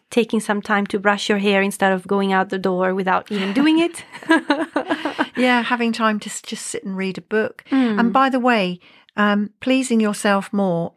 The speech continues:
Speaker 2: does not mean that you're being selfish.
Speaker 1: No. Mm-hmm.
Speaker 2: Selfish and pleasing yourself, mm, opposite ends of the same stick.
Speaker 1: Yes, yes.
Speaker 2: So,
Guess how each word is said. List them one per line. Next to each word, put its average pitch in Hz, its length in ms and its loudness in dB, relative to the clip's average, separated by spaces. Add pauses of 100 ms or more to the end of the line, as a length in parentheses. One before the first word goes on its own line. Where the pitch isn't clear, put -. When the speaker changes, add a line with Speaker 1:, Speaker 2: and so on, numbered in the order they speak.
Speaker 2:
does 202 180 -2
not 226 400 2
mean 190 300 2
that 190 140 -4
you're 190 100 -2
being 175 240 -2
selfish. - 640 -6
Speaker 1:
No. 208 600 4 (140)
Mm-hmm. 226 300 2
Speaker 2:
Selfish 247 640 2
and 208 160 0
pleasing 220 400 0
yourself, 185 640 0
mm, 240 420 0
opposite 233 420 -2
ends 196 220 4
of 185 100 -2
the 185 80 -2
same 180 260 2
stick. - 540 -2
Speaker 1:
Yes, 208 840 0
yes. 196 320 -2
Speaker 2:
So, 175 640 0